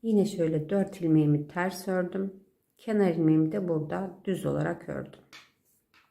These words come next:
Ön yüzden modelimizi kurduk. Bakın biri bu, biri de burası. Devam ediyorum modelimin arka yüzündeyim. Kenar ilmeğimi örmeden alıyorum. İpimi arkaya aldım.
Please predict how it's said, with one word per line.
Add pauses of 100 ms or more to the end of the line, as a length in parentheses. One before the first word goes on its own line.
(1040)
Ön
yüzden
modelimizi
kurduk.
Bakın
biri
bu,
biri
de
burası. (1080)
Devam
ediyorum
modelimin
arka
yüzündeyim. (760)
Kenar
ilmeğimi
örmeden
alıyorum.
İpimi
arkaya
aldım.